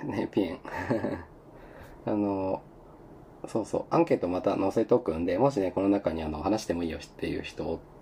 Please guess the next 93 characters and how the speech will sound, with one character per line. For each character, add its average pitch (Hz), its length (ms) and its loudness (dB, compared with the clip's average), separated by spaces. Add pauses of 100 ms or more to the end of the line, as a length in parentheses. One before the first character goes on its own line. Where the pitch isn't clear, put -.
い - 80 -2
た 95 180 -2
ら、 98 260 2
あ 82 40 -6
の、 78 200 -4
ス - 80 -10
ピ 117 160 4
ー 113 100 0
カ 107 320 2 (520)
ー 127 40 -2
に、 123 140 0 (140)
で 123 160 4
参 95 200 0
加 98 120 0
し - 60 -8
て 101 80 2
み 98 80 4
た - 100 0
い - 100 -4 (100)
と - 80 -8
こ - 100 -2
ろ、 - 100 -4 (160)
書 - 60 -2
い - 40 -4
と - 80 -6
っ - 40 -10
て 85 100 -8
く 85 60 -4
れ 82 100 -2
た - 120 -2
ら、 82 80 2
ま 78 120 -4
た - 120 -6
声 95 280 2
か - 140 -8
け 82 120 -10
さ 85 140 -8
せ - 140 -16
て 80 80 -6
も 78 140 -4
ら 82 140 -4
う 78 80 -4
ん 73 160 -6
で、 - 220 0 (1000)
ね、 98 120 -8 (380)
あ 87 40 -8
の、 76 300 -8 (160)
こ 110 100 2
う 110 40 6
い - 20 4
う - 20 -10
回 95 160 2
も - 380 -8
い 85 120 2
い - 20 2
で 76 100 -4
す - 100 -10
ね。 78 200 -6 (160)
ち - 60 -16
ょ - 20 -18
っ - 20 -20
と - 100 -6
盛 80 200 -2
り 82 40 -2
上 78 80 -4
が 73 100 -6
る。 - 100 -10 (400)
盛 101 180 0
り 131 80 4
上 131 100 0
が 131 100 -2
っ - 20 -10
て 131 180 -6
最 78 220 -8
後 78 100 -10
ね、 80 160 -8 (240)
あ 85 40 -10
の、 78 100 -6 (720)
ち - 80 -10
ゃ 73 40 -6
ん 76 80 -6
と - 80 -10
楽 80 220 -4
に 78 100 -6
す - 100 -14
る 82 60 -8
っ - 20 -8
て - 200 -10
い 73 60 -6
う - 40 -8
感 76 200 -6
じ 76 80 -6
で - 140 -6